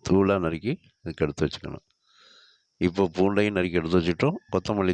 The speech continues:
தழையும் நம்ம நறுக்கி எடுத்து வச்சுருக்கோம். இப்போ அடுப்பை பற்ற வச்சு ஒரு சின்ன பேன் ஒண்ணு வச்சுங்க. அந்த பேன்ல ஒரு டேபிள் ஸ்பூன் எண்ணெய் விட்டு நம்ம நறுக்குன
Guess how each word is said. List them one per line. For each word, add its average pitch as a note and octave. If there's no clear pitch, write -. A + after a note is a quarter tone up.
தழையும் G2+
நம்ம F2
நறுக்கி E2+
எடுத்து -
வச்சுருக்கோம். G2+
இப்போ A#2+
அடுப்பை G#2+
பற்ற F#2+
வச்சு F2
ஒரு G2+
சின்ன G#2
பேன் G2+
ஒண்ணு F2
வச்சுங்க. E2
அந்த F2+
பேன்ல G2
ஒரு G2+
டேபிள் G#2+
ஸ்பூன் F#2+
எண்ணெய் F2+
விட்டு F2
நம்ம F2
நறுக்குன G2